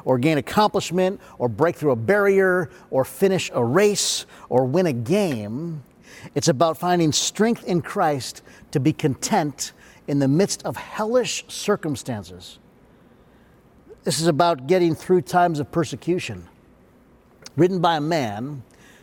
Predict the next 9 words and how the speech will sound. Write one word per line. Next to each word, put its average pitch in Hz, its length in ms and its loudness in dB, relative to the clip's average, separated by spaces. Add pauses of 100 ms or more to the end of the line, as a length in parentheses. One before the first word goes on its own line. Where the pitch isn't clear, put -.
(100)
who 151 100 -2
was 135 160 2
writing 165 400 2
this - 540 -4 (1080)
in 127 140 -4
prison 185 420 0
for 147 200 -2
his 131 140 -4
faith, 104 460 -10